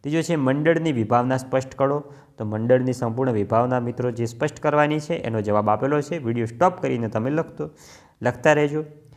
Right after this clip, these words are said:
નેક્સ્ટ ચોથો પ્રશ્ન છે કે સામાજિક દરજ્જો અને ભૂમિકાનો ખ્યાલ સમજાવો. તો એમનો પણ સંપૂર્ણ જવાબ આપેલો છે,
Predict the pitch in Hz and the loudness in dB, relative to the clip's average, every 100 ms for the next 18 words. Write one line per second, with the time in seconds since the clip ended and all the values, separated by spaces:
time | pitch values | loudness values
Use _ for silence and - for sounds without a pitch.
0 | _ _ 135 151 151 143 139 156 151 165 | _ _ -4 -4 0 2 2 2 0 0
1 | 156 170 151 147 131 143 165 170 156 147 | 0 0 0 2 2 4 2 0 0 2
2 | 156 151 170 - 127 110 110 143 147 147 | 0 -2 -2 -2 -2 -2 -2 -2 0 0
3 | 147 117 - - - 117 123 - - 120 | 2 -2 -6 -8 0 2 2 -4 -4 -4
4 | 107 104 85 - - _ _ _ _ _ | -2 -4 -6 -10 -18 _ _ _ _ _
5 | _ _ _ _ _ _ 110 110 123 107 | _ _ _ _ _ _ -2 -2 -2 0
6 | 120 127 113 120 110 131 123 123 120 117 | 0 0 -2 -2 0 2 4 4 4 4
7 | 123 127 123 156 | 2 2 -2 -6